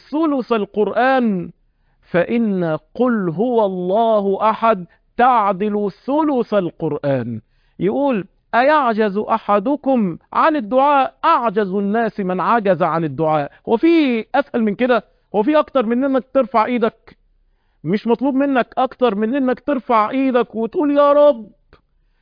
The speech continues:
واللي تفتح لك أبواب السماء، فأنت عاجز عن إنك ترفع إيدك وأنت عاجزة إن أنت تقول: "يا رب".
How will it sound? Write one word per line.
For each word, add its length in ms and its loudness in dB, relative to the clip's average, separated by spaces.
واللي 260 -2
تفتح 680 -2
لك 260 0
أبواب 460 0
السماء، 560 -2
فأنت 340 -2
عاجز 440 2
عن 280 0
إنك 380 -2
ترفع 560 0
إيدك 380 0
وأنت 220 -2
عاجزة 320 2
إن 140 0
أنت 240 -2
تقول: 280 -2
"يا 580 2
رب". 380 0